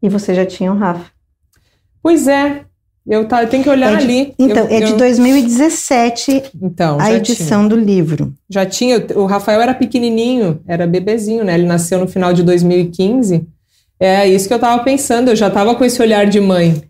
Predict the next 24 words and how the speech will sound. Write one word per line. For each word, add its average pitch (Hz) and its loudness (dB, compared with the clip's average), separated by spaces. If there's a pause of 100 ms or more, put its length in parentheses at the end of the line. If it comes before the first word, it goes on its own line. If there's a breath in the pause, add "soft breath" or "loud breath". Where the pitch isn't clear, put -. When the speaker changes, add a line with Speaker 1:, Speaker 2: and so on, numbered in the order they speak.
(140)
Speaker 1:
É. 185 2
Speaker 2:
<laughs> 285 2
Esse 294 0
texto 254 0
já 262 0
foi 254 0
escrito 247 -6
com - -6
olhar 233 0
de 214 -2
mãe. 160 -4 (560)
É. 165 -4 (420)
Speaker 1:
E 170 2 (400)
duro, 269 4
né, 226 2
Aline? 196 -2
Se 180 -8
a - -4
gente 175 -4
Speaker 2:
Sim. - -12
Speaker 1:
vai 180 0
pensar 196 -2
nessa 196 0
responsabilidade, 202 0